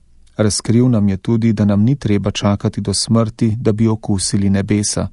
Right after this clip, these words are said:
Vsak korak na poti do nebes lahko postane tudi nebeški. Jezus nas v letošnjem adventu vabi, naj upremo pogled vanj.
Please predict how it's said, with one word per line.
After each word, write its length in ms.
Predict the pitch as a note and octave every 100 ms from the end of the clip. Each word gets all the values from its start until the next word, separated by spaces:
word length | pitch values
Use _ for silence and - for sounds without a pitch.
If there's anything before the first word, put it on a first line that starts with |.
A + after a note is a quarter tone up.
| - - - - _ - -
Vsak 400 | G#2 - F#2+ F#2+
korak 460 | - A2+ G#2 A2+ -
na 140 | A2
poti 380 | G2 A2+ A2 A#2+
do 100 | A2
nebes 500 | F#2+ F2+ A2 A#2+ - - - - -
lahko 260 | A2+ D#3
postane 640 | D#3 B2+ - G2+ G2+ G#2+ G#2+
tudi 280 | - G2
nebeški. 580 | G2+ G#2 G2+ F#2 - G#2 - _ _ _ _ - _ - - - - - - _ - _ - - - - - - - - - -
Jezus 340 | C#3 D#3 D#3+ -
nas 260 | C3+ -
v 40 | A#2
letošnjem 520 | G#2+ A#2+ C3 - B2+
adventu 540 | F#2+ G2 A2 B2 A#2+
vabi, 400 | G#2 G#2+ G#2+ A#2+
naj 200 | A#2+ A2
upremo 500 | A2 G#2+ G2+ G2+ G#2+
pogled 440 | G#2+ A2 F#2+ F#2+ -
vanj. 300 | F#2+ F#2+